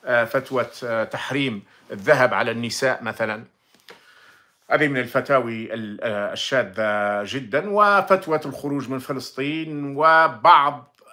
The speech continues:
أين يظهر أو أين يبدو عليه أنه وكأنه، آه، مع الحكام أو يواليهم حتى وإن ضرب ظهرك وأخذ مالك، آه، إلى آخره. لكن إجمالًا هو عالم في مجاله،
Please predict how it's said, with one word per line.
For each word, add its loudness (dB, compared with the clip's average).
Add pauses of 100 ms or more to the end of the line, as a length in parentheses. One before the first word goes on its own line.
أين 0
يظهر 2
أو -2
أين -2
يبدو -4
عليه -6
أنه -6
وكأنه، -6 (160)
آه، 0
مع 0
الحكام -4
أو -6
يواليهم -4
حتى -6
وإن -2
ضرب -4
ظهرك -10
وأخذ -6
مالك، -8 (600)
آه، -2
إلى -2
آخره. -6 (240)
لكن -4
إجمالًا -8 (640)
هو -2
عالم 0 (600)
في -4
مجاله، -8